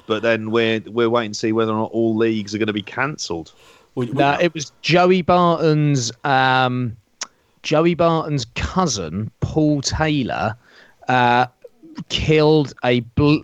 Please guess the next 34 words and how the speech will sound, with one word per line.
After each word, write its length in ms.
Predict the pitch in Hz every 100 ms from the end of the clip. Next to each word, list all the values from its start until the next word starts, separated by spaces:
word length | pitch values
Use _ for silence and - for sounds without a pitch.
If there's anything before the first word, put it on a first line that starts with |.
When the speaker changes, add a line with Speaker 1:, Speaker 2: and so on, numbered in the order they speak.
| -
Speaker 3:
black 420 | 147 175 180 -
British 300 | 156 151 127
student 480 | - - 135 131 127
of 60 | 110
Jamaican 520 | 127 127 123 127 117
descent. 540 | 113 - 120 92 80 _ _ _ _
Speaker 2:
Oh, 40 | -
Speaker 3:
Uh, 340 | 104 104 104
Speaker 2:
it 40 | 104
was 120 | 98
a 40 |
different 300 | 98 90 92
case. 400 | 90 87 - - -
I 80 | 117
didn't, 140 | 104 147
Speaker 3:
Anthony 200 | 165 147
Speaker 2:
Anthony 280 | 139 143 156
Speaker 3:
Wa- 100 | 113
Speaker 2:
Walker. 300 | 117 104 - _ _ _ _
Yeah, 260 | 101 90 92
I 20 |
Speaker 3:
Yeah. 120 | 104
Speaker 2:
just 160 | 98 -
found 260 | 87 87 92
that 140 | 90
there, 260 | 90 87 90
yeah. 220 | 85 87 - _ - - - -
Oh, 60 | -
Speaker 3:
There 100 | 107
you 120 | 95
Speaker 2:
that's 180 | 101 95
Speaker 3:
go. 40 |
Speaker 2:
it, 120 | 85 80
yeah. 160 | 82